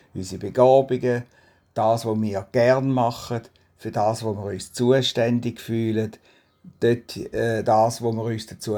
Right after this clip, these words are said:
berufen fühlen, äh, das kann das ganz, ganz verschieden aussehen lassen. Die Gottesliebe, die in die Welt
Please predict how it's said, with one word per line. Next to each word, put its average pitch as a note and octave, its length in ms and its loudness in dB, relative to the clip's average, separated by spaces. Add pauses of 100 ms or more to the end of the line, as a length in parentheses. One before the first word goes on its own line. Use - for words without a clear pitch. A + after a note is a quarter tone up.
berufen A#2+ 600 2
fühlen, B2 480 0 (600)
äh, G2 340 -6 (300)
das A2 260 0
kann G#2 180 0
das A2 240 -6
ganz, A2 500 2
ganz F#2 320 -8
verschieden G#2 460 -8
aussehen F2+ 560 -6
lassen. D#2+ 240 -12 (1120)
Die A2+ 140 2
Gottesliebe, D3+ 720 2
die G#2+ 180 0
in F#2+ 80 -10
die - 100 -20
Welt C3 400 2